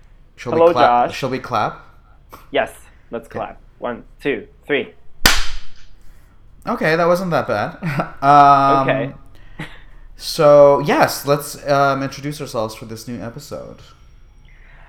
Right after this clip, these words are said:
Speaker 2: Hello, everyone. Welcome to Big Dicks and Fried Chicken.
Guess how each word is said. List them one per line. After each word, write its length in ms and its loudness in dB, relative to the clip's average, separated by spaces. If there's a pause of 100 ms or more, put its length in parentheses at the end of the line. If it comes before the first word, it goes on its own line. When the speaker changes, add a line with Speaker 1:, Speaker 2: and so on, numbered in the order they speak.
(140)
Speaker 2:
Hello, 440 0
everyone. 720 -2 (220)
Welcome 420 0
to 160 -8 (180)
Big 220 -8
Dicks 260 -14
and 200 -20
Fried 300 -10
Chicken. 380 -18